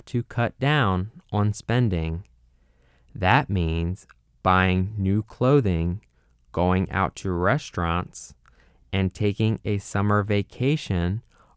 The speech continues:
are all on the firing line now. She's against any purchases until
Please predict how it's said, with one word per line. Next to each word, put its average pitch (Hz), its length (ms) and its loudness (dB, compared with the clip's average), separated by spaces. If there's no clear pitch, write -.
are 110 320 4
all 107 500 4
on 123 440 4
the 127 180 2
firing 117 840 2
line 85 560 0
now. 82 480 -4
She's 98 520 -2
against 98 760 0
any 107 280 2
purchases 90 1000 -2
until 101 640 2